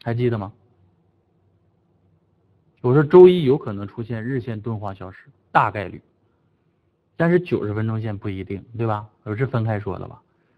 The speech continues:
但你看今天的走势是不是这样的？日线钝化消失，可是九十分钟结构形成，对吧？咱俩是分开的。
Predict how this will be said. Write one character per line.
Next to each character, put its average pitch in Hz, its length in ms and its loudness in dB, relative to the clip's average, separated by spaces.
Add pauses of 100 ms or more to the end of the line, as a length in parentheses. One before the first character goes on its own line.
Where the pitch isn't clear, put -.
(180)
但 175 140 6
你 123 60 4
看 143 140 4
今 156 140 2
天 156 140 2
的 156 80 2
走 113 200 -6
势 113 140 -8
是 127 120 -6
不 123 80 -4
是 110 120 -4
这 110 100 -4
样 98 160 -8
的？ 101 80 -18 (840)
日 160 220 6
线 120 180 2
钝 120 140 0
化 110 120 0
消 104 180 -4
失， 101 140 -6
可 110 160 -4
是 160 80 4
九 117 220 0
十 107 60 -4
分 123 180 0
钟 127 120 0
结 107 180 -4
构 131 120 0
形 113 180 -2
成， 95 180 -8 (1120)
对 107 100 0
吧？ - 140 -6 (640)
咱 110 100 -2
俩 101 160 0
是 95 80 -8
分 104 200 -4
开 98 220 -8
的。 110 80 -18